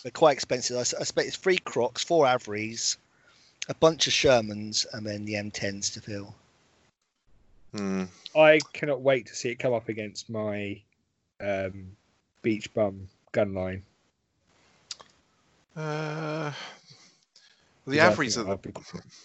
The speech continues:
Speaker 2: it's,
Speaker 3: Yeah,
Speaker 2: it's
Speaker 3: but I'm
Speaker 2: punching
Speaker 3: gonna
Speaker 2: through
Speaker 3: take
Speaker 2: the high armour, isn't
Speaker 3: well,
Speaker 2: it?
Speaker 3: Yeah, but I've got f-, eight Pak forty-threes.
Speaker 2: Yeah, I mean, I think you've got to have, you've probably got to have some,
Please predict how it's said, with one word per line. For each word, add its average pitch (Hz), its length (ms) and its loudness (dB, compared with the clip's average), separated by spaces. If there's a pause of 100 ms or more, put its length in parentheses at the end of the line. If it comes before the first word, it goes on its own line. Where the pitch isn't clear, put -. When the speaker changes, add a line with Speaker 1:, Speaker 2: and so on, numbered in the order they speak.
(800)
Speaker 2:
it's, - 160 -2
Speaker 3:
Yeah, 220 100 8
Speaker 2:
it's 202 80 6
Speaker 3:
but 175 100 6
I'm 170 60 10
Speaker 2:
punching 175 120 2
Speaker 3:
gonna 151 60 0
Speaker 2:
through 196 160 4
Speaker 3:
take 120 120 -4
Speaker 2:
the 135 80 -4
high 127 140 8
armour, 156 260 6
isn't 135 140 4
Speaker 3:
well, 80 140 -4
Speaker 2:
it? - 140 -12 (840)
Speaker 3:
Yeah, 196 140 4
but 156 120 4
I've 160 120 4
got 175 200 4
f-, - 280 -16 (120)
eight 180 240 4 (840)
Pak - 260 0
forty-threes. 139 760 -2 (840)
Speaker 2:
Yeah, 98 480 -2 (120)
I 101 80 -2
mean, 104 200 -2
I 76 80 -4
think 113 280 -4
you've 101 140 -10
got 98 180 4
to 87 80 0
have, 95 500 -2 (920)
you've 101 120 -16
probably 110 260 -2
got 98 200 0
to 104 60 -8
have 98 160 -2
some, 90 300 -4